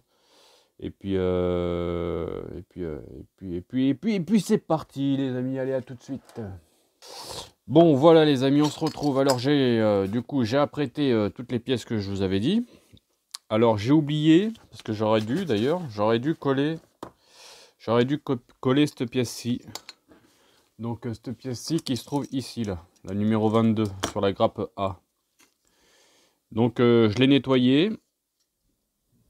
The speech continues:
Je l'ai nettoyée et, euh, bah, du coup, je la, je vais la mettre comme ça et, euh, et on la peindra direct, hein, de toute façon. Euh, ça arrangera pas le problème du, du truc, mais en tout cas, mais ça se met vraiment mal, hein.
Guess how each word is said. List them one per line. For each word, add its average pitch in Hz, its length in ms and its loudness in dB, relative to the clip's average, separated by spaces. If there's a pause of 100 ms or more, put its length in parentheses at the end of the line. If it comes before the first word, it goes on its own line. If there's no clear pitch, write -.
(440)
Je 117 100 -10
l'ai 131 100 2
nettoyée 131 840 2
et, 107 60 4
euh, 87 680 0
bah, 87 120 -4
du 90 140 -4
coup, 117 160 -4
je 107 100 -6
la, 92 140 -2
je 95 120 -4
vais 95 60 2
la 90 80 2
mettre 92 180 -2
comme 92 160 -8
ça 110 340 0
et, 95 100 2
euh, 82 180 -2 (1200)
et - 80 -10
on 85 40 -4
la 82 100 -2
peindra 87 360 -2
direct, 87 400 -4
hein, 82 80 -12
de 78 40 -16
toute - 140 -20
façon. 85 380 -12
Euh, 90 260 -20 (1300)
ça - 80 -6
arrangera 90 440 -2
pas 127 120 2
le 127 160 2
problème 117 560 2
du, 107 380 2
du 104 160 -2
truc, 110 320 -6
mais 98 60 -2
en 95 80 -2
tout - 120 -18
cas, 120 160 0
mais 104 100 0
ça 98 160 -4
se - 140 -10
met 101 100 -2
vraiment 101 300 0
mal, 101 220 0
hein. 87 120 -6